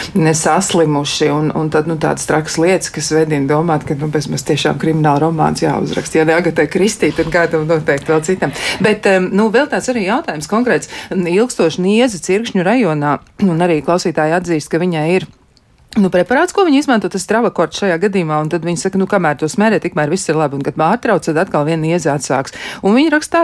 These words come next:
ka ir būts pie dermatologiem ļoti dažādiem, ir ņemti paraugi, un viņi raksta, nu, skaidri un gaiši, jēgas nekādas, nu, kad joprojām tā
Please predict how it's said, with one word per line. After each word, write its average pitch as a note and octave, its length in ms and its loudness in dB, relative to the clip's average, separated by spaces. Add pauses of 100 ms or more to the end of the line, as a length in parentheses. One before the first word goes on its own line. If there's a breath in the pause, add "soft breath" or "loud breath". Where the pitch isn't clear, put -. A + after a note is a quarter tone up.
ka B3 80 2
ir A3 80 2
būts B3+ 300 2
pie G#3+ 100 2
dermatologiem A#3 800 2
ļoti F3 160 0
dažādiem, G#3+ 480 2
ir E3 140 -2
ņemti F#3 260 0
paraugi, B3 480 2
un E3 80 -2
viņi F#3 220 0
raksta, F3 260 -4
nu, E3+ 80 -8
skaidri F3 320 -2
un D3 60 -2
gaiši, B2+ 240 -2
jēgas G3 400 -2
nekādas, - 500 -6
nu, D#3+ 160 -8
kad D3+ 160 -4
joprojām D#3+ 400 -2
tā D3 80 0